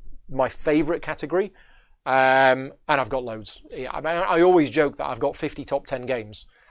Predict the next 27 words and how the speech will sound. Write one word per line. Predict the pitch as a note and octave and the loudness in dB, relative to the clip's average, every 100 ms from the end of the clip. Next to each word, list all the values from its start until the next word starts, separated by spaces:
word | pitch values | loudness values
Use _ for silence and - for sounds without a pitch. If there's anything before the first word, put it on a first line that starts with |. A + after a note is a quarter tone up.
| _ | _
So | - C3+ | -6 -2
yeah, | B2+ C3+ A#2 - | 0 0 -2 -8
um, | C#3 C3+ C3+ C3+ C3+ - _ _ - | -4 -2 -2 -4 -12 -16 _ _ -4
feel | - G#3+ | 2 4
free | G3 G#3 | 4 2
to | F3+ | 0
contact | E3+ - F3+ F3 | -2 0 0 0
me | D#3+ D#3+ D3+ _ _ - - _ _ - | 2 0 -2 _ _ -20 -20 _ _ 2
separately, | - F3+ F3 C#3+ C3 | 4 4 2 -2 -4
Edward, | A2 C#3 C#3 | -2 -4 -2
but | C#3 D3 - _ - | -2 -2 -8 _ 0
I | D3+ | 2
can't | D#3 - E3 E3 | 2 2 2 4
answer | D#3+ E3 - D#3 | 2 2 2 2
that | D3+ - | 0 0
question | D3+ - C#3+ C3+ | -2 -2 -4 -2
right | C#3 C#3+ D3 | 2 2 0
now | C#3 B2+ | -4 -4
on | |
the | B2 | -4
spur | - C3+ | -2 -2
of | B2 | -2
the | |
moment, | B2 A#2+ A2+ | -4 -6 -8
I'm | A#2 | -14
afraid. | A2+ A#2 G#2+ - _ _ - - - _ _ - - - _ _ _ _ _ _ | -10 -10 -10 -18 _ _ -20 -20 -20 _ _ -16 -14 -20 _ _ _ _ _ _
Right, | D3+ F#3 C3 - | 4 6 4 -2